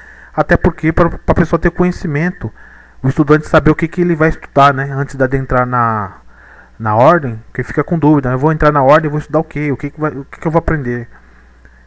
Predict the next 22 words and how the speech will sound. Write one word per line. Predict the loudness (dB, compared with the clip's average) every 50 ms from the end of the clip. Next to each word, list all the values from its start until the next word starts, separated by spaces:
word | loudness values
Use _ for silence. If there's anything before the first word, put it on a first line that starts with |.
| _ -20 -10
Então | -6 -6 -4
aqui | -4 -4 -4
já | -6 -4
fica | -4 -4 -2 -2
uma | -2 -2
coisa | -2 -2 -4 -2
interessante, | -2 -4 -4 -4 -4 -4 -4 -4 -4 -4 -6 -6
que | -6 -6
ele | -4 -2
já | -2 -2
vai | 0 0 -2 -2
ter | -2 -2
uma | -2 -2 -2
ideia | -4 -2 0 0 0 0
do | 0 -2
que | -4 -4
ele | -4 -2
vai | -2
aprender. | -2 0 -2 -2 0 0 -2 -2 -4 -8 -16 -20 _ _ _ -20 -20 -20 -20 _ _ _ _ _ _ _ _ _ _ _ -20 -20 _ -16 -10
Não | -8 -4
vai | -2 0 0
dar, | 0 2 2 2 2 0 -2 -4 -8 -16 -20 -20